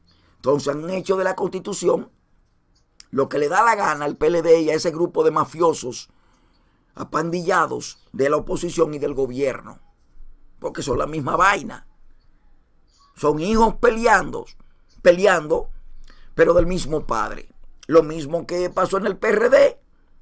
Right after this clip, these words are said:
Está pasando en el P R M y está pasando en el P L D. Los tres son hijos bastardos del cuentista profesor Juan Bosch. De los tres no se hace uno.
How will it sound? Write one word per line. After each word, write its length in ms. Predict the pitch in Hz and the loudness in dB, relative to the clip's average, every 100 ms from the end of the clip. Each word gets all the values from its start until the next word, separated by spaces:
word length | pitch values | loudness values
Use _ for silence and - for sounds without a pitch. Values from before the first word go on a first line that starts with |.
| _ _ _ _ _ _ | _ _ _ _ _ _
Está 300 | 135 135 151 | -4 -2 -2
pasando 380 | 151 143 160 165 | -2 -2 0 0
en 80 | 175 | -4
el 80 | |
P 140 | - 208 | -4 -4
R 340 | 208 233 277 | 0 6 8
M 240 | 262 - - _ | 8 4 -12 _
y 80 | 190 | -4
está 240 | 185 180 | -2 -2
pasando 340 | - 196 190 175 | -2 0 2 2
en 80 | |
el 120 | 165 - | -2 -2
P 100 | 151 | -2
L 160 | 135 | -2
D. 200 | - - - _ _ _ - | -6 -14 -20 _ _ _ -2
Los 360 | 165 202 - | 4 6 4
tres 460 | - 233 185 - - - _ _ | 2 2 2 -4 -14 -20 _ _
son 280 | - 196 185 | 0 2 2
hijos 400 | 262 233 262 - | 2 2 2 4
bastardos 760 | 175 - - 190 165 - 123 - - - - - | 2 2 2 2 2 -6 -10 -12 -16 -20 -20 2
del 200 | 160 175 | 4 4
cuentista 640 | 190 180 - 196 - 170 | 2 0 -2 -4 -2 -2
profesor 440 | 165 143 165 - 147 | -2 0 2 2 4
Juan 220 | 160 127 | 2 0
Bosch. 460 | - - - - - - - _ _ _ - _ _ _ _ _ - _ _ _ | -8 -8 -10 -10 -14 -20 -20 _ _ _ -20 _ _ _ _ _ -20 _ _ _
De 120 | 156 | -2
los 220 | 170 185 | 0 -2
tres 240 | - 254 208 | 2 4 4
no 100 | 208 | 2
se 120 | 196 | 0
hace 200 | 190 - | 2 4
uno. 360 | 147 131 113 | 2 2 -2